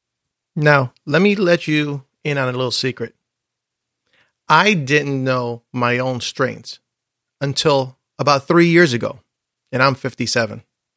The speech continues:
And the reason is that I didn't really need to know what my strengths were because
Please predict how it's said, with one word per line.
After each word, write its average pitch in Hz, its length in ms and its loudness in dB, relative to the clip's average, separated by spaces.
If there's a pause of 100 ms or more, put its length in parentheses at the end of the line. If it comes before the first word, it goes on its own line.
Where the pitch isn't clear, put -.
(480)
And 127 140 0
the 123 80 2
reason 131 520 0 (680)
is 139 220 -2
that 135 120 4
I 147 140 4
didn't 233 400 2 (260)
really 175 300 4
need 156 420 2
to 143 120 -2
know 123 540 0 (280)
what 139 280 0
my 123 140 0
strengths 127 480 -4
were 117 240 -8 (920)
because 139 680 2